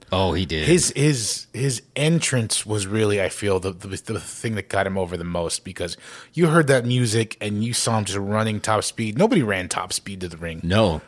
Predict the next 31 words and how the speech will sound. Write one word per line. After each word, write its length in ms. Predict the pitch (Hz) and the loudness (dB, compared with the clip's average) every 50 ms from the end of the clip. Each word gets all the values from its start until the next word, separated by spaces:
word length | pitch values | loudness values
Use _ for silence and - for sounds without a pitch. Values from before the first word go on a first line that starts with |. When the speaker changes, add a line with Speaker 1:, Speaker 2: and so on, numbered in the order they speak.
| - - - - - - - - | -16 -20 -18 -18 -18 -18 -10 -2
Speaker 1:
especially, 600 | 92 95 - - 110 110 - - 104 95 92 90 | -2 0 0 2 0 0 2 2 2 2 2 2
like, 220 | 82 85 82 80 | 2 0 0 0
those, 380 | - 90 85 82 80 73 82 - - - | 0 -2 -2 -2 -2 -4 -8 -10 -10 -8
you 160 | 85 90 85 | -4 -4 -2
know, 100 | 80 82 | -2 -2
those 200 | 76 85 80 76 | -2 -2 -4 -4
big 200 | - 98 90 80 | -2 -4 -4 -2
muscled 360 | 82 90 87 - - 90 78 | -2 -2 -2 -2 -2 -2 -2
up 120 | 90 90 69 | -4 -4 -4
guys. 280 | 71 87 87 92 85 | -2 -2 0 0 0
They're 120 | 71 90 85 | 0 -2 -2
gonna 180 | 92 101 85 | -2 -2 -2
be 100 | 71 87 | -2 -4
blown 380 | - - - 90 - - 202 - | -8 -4 -4 -2 0 2 2 2
up 180 | 110 101 - - | 0 0 0 -2
before 280 | - - - 123 92 | -4 -2 0 0 2
they 120 | 90 95 78 | 2 0 0
get 180 | - 92 101 | 2 2 4
Speaker 2:
Yeah. 140 | 147 143 117 | 6 6 6
Speaker 1:
there, 100 | 95 - | 4 4
'cause 160 | - 92 78 | 0 -2 -4
he's 160 | 71 78 71 | -4 -4 -4
just 220 | 76 80 76 - - | -4 -2 -2 0 0
like, 120 | 76 73 | -2 -2
"I'm 140 | 87 87 90 | 0 0 2
out 100 | 87 78 | 2 0
of 60 | 76 | 0
gas. 340 | 69 76 71 73 73 - - | 0 0 0 0 0 2 2
I'm 140 | 107 104 101 | 2 2 4
done." 140 | - 113 135 | 4 4 6
Speaker 2:
Yeah. 240 | 131 104 - - | 6 4 4 2